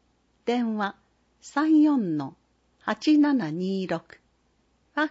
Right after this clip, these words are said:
クス、二二の六零一零。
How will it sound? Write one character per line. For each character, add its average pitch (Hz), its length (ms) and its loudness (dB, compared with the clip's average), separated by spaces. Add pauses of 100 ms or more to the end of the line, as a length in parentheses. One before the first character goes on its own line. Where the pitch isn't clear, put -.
ク 170 140 -10
ス、 - 280 -18 (420)
二 311 260 6
二 294 340 6
の 147 260 -8 (400)
六 208 340 -2
零 277 380 -2
一 180 320 -6
零。 160 320 -6